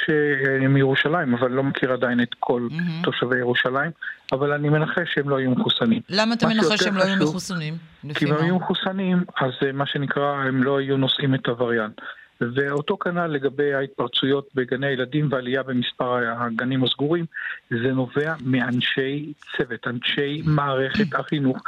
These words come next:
Speaker 1: שלא מתחסנים. די, מספיק, זה להוריד את הכפפות.
Speaker 2: רגע, מה
Speaker 1: אנחנו
Speaker 2: קורה
Speaker 1: צריכים
Speaker 2: אצלך
Speaker 1: להבין,
Speaker 2: בבית החולים? כולם מחוסנים?
Speaker 1: אצלי מיום ראשון הקרוב,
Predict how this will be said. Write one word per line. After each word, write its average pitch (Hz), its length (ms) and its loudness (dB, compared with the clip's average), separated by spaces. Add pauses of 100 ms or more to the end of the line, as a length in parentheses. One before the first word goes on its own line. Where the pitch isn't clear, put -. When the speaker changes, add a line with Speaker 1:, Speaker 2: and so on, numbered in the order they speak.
(200)
Speaker 1:
שלא 120 580 -2
מתחסנים. 170 600 0 (540)
די, 156 480 -2
מספיק, 127 520 0 (100)
זה 135 60 2
להוריד 135 380 0
את 202 140 -4
הכפפות. - 580 -4 (120)
Speaker 2:
רגע, 226 220 4
מה 196 60 4
Speaker 1:
אנחנו 226 120 6
Speaker 2:
קורה 285 200 6
Speaker 1:
צריכים 202 240 4
Speaker 2:
אצלך 240 120 2
Speaker 1:
להבין, - 180 4
Speaker 2:
בבית 202 180 2
החולים? 202 360 2
כולם 175 320 0
מחוסנים? 185 520 -2 (580)
Speaker 1:
אצלי 180 580 0 (100)
מיום 170 380 2
ראשון 147 300 -2
הקרוב, 127 560 -2